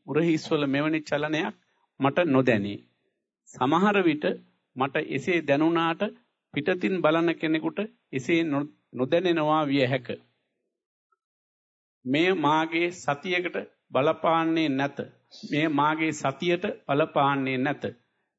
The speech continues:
මෙම අවස්ථාවේ මගේ ඇසට පොළව පෙනුනත් එය ලං වී නොපැහැදිලි ආකාරයට පෙනේ. දෙපා වල බලය මාරු වීම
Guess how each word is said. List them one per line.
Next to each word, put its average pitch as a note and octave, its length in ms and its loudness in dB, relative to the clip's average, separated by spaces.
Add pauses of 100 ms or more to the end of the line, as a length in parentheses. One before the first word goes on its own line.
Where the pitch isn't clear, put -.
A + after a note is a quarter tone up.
(120)
මෙම C#3+ 220 0
අවස්ථාවේ F3 960 0 (520)
මගේ D3 380 0 (140)
ඇසට F3+ 360 -2 (560)
පොළව E3+ 280 4 (100)
පෙනුනත් D3 540 0 (560)
එය D#3 160 2 (520)
ලං C3+ 320 0
වී F#3+ 280 2 (120)
නොපැහැදිලි F3+ 760 -2
ආකාරයට D#3+ 720 0
පෙනේ. A2 380 -2 (1200)
දෙපා F#3 360 2
වල G3+ 220 2
බලය D3+ 360 0
මාරු E3+ 420 0
වීම F3+ 280 -6